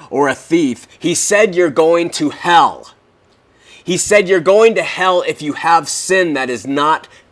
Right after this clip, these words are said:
uh, covered. He didn't say you're gonna go to a level of a kingdom. You got it wrong. That's a lie. You wanna know where you're going? If you don't have the sin erased completely,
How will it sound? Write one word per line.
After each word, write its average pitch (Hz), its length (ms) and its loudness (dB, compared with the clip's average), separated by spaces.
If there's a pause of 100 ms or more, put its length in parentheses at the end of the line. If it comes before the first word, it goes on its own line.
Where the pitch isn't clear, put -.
uh, 123 260 -2
covered. 120 520 -4 (300)
He 160 120 -2
didn't 208 240 2
say 220 280 2
you're 214 120 4
gonna 190 200 2
go 185 240 2
to 180 160 4
a 156 60 2
level 165 380 -2
of 147 120 -2
a 147 60 -4
kingdom. 180 560 -4 (180)
You 135 140 0
got 170 240 6
it 180 140 2
wrong. 170 480 2 (220)
That's 147 240 -6
a 180 60 0
lie. 180 540 0 (300)
You 139 120 -2
wanna 175 220 2
know 196 160 4
where 202 140 2
you're 208 180 4
going? 202 400 2 (220)
If 170 180 0
you 156 140 0
don't 226 520 4 (140)
have 190 380 -2
the 170 100 -6
sin 196 500 -4
erased 180 560 -2
completely, 139 760 -2